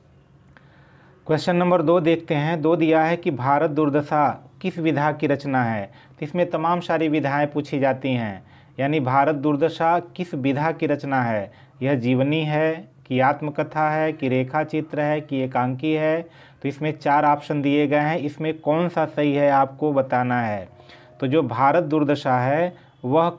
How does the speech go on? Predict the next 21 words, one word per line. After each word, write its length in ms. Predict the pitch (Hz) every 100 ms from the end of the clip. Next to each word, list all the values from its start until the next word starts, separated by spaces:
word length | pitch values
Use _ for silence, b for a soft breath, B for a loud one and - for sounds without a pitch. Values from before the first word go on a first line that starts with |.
| -
कौन 280 | 156 185 185
सी 180 | 185 160
विधा 360 | 151 143 139
है, 400 | 135 151 175 117
जीवनी 400 | 110 131 139 160
है 160 | 160 165
कि 180 | 160 143
आत्मकथा 600 | 143 147 147 147 139 151
की 140 | 143
रेखा 360 | 131 135 131 156
चित्र 340 | - 156 156 147
की 200 | 151 -
एकांकी 540 | 139 135 131 131 131 143
है। 280 | 135 165 180 B B B
तो 60 | 139
यह 180 | 147 151
जो 240 | 143 165 -
ऑप्शन 380 | 139 143 170 160
हमारा 400 | 156 151 151 - -
घ 320 | 104 117 170
है 400 | 147 135 160 175